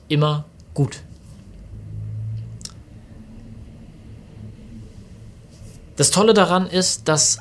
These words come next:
Menschen, die an Gottes Reich bauen, so ist es zumindest meine Erfahrung, dass diese Menschen einander finden,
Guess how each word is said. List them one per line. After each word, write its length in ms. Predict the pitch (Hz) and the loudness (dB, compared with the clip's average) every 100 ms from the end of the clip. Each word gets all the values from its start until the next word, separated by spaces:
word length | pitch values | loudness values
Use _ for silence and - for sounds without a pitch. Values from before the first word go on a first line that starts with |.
| - | 0
Menschen, 600 | 127 175 208 - 180 165 | 4 6 4 4 2 0
die 360 | 147 147 139 | 0 0 -2
an 160 | - 139 | -2 0
Gottes 340 | 139 147 - 135 | 2 2 2 4
Reich 280 | 147 160 | 2 2
bauen, 260 | - 139 151 | 6 6 6
so 120 | 139 | 2
ist 80 | 123 | 2
es 180 | 135 - | 2 2
zumindest 420 | 131 127 127 - | 2 2 2 2
meine 220 | 123 143 | 2 2
Erfahrung, 580 | 127 123 127 113 120 135 - - - - - - | 0 -2 2 2 2 -6 -10 -20 -20 -20 -12 -4
dass 140 | 127 | 0
diese 200 | 151 143 | 2 4
Menschen 320 | 139 147 151 | 4 4 2
einander 400 | 127 135 127 123 | 0 0 0 0
finden, 500 | 117 - 160 101 92 | 0 4 4 2 -8